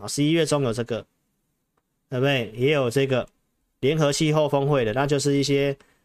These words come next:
电网啊、储能啊、干净能源的东西，哦，就，就会有题材。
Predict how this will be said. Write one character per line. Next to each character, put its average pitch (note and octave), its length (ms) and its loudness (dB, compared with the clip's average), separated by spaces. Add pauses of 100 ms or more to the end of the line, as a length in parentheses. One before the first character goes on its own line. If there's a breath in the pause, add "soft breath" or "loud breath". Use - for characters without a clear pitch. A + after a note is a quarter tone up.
(420 soft breath)
电 D#3 280 2
网 G#2+ 300 0
啊、 A2+ 320 0
储 A#2+ 420 -2
能 A2+ 280 -2
啊、 A2+ 360 -4
干 C#3+ 200 0
净 C#3 240 0
能 A#2 180 0
源 A#2 140 0
的 A2 80 -4
东 A#2+ 180 -2
西， A#2 400 -4
哦， G#2 160 -10
就， C3 300 0
就 C#3 200 0
会 C3+ 200 0
有 G2+ 120 -2
题 G#2 220 -6
材。 G#2 300 -8